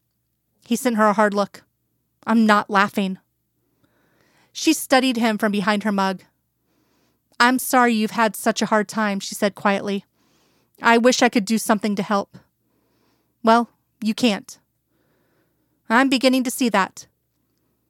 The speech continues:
He ran a hand through his hair, frustrated. He hadn't come here to make her angry. "I just,"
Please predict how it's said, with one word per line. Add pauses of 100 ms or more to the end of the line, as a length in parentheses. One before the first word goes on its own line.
(300)
He
ran
a
hand
through
his
hair,
frustrated. (720)
He
hadn't
come
here
to
make
her
angry. (1200)
"I
just,"